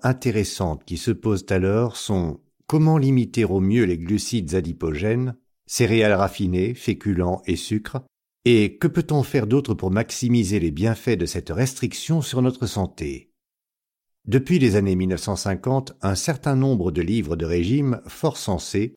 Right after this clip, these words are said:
ont conseillé aux lecteurs de limiter leur consommation de glucides pour contrôler leur poids, et le phénomène s'est amplifié au cours des dernières années.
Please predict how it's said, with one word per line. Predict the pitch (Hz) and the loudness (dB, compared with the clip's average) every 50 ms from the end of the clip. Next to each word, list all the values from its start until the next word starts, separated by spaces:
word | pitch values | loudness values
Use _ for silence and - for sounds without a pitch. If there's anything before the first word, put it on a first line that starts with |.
| _ _ _ _ - | _ _ _ _ -2
ont | 117 120 | 0 0
conseillé | 110 - 151 165 143 - - 143 120 117 143 151 | 0 0 0 -2 -2 -2 -2 -2 -2 2 2 4
aux | 123 95 | 4 4
lecteurs | 90 90 - - - 135 127 113 | 4 2 -2 -2 0 0 0 2
de | 87 90 | 0 0
limiter | 90 87 92 135 160 160 151 127 - - 147 143 | -2 0 0 0 0 0 0 -2 -2 -2 -2 0
leur | 107 90 - | 0 -2 -4
consommation | - 104 92 - - 110 98 98 98 - - - 98 92 | -6 -8 -6 -4 -2 -2 0 0 -2 -4 -4 -4 -4 -2
de | 78 | -2
glucides | 82 92 101 104 - - - 110 101 80 69 - - - - | -2 -2 -2 -2 -2 -4 -4 -2 -2 -2 -2 -6 -8 -6 -4
pour | 113 101 - - - | -4 -4 -4 -4 -4
contrôler | - 170 175 156 - - 135 123 135 135 | -2 0 0 0 0 0 2 4 4 4
leur | 113 107 - - | 4 2 -2 -4
poids, | - - 92 85 73 67 - _ _ _ _ _ _ _ _ _ - | -6 -4 -2 -2 -2 -4 -6 _ _ _ _ _ _ _ _ _ -2
et | - 117 | 2 2
le | 107 101 | 2 2
phénomène | - 127 113 104 98 98 107 107 | 2 2 2 2 2 2 2 2
s'est | 92 - 101 90 98 | 0 0 -2 -2 -2
amplifié | 90 78 - - 78 73 - - 107 107 110 113 - - | -2 -4 -4 -8 -10 -10 -4 0 0 0 0 0 -2 -4
au | 104 92 | -4 -4
cours | - - 120 104 95 | -4 -2 -2 -2 0
des | 80 92 85 | 0 0 0
dernières | 82 95 92 90 95 92 87 76 | 0 0 0 0 0 -2 -2 -2
années. | 92 90 82 80 73 67 - | -2 -4 -4 -4 -6 -8 -12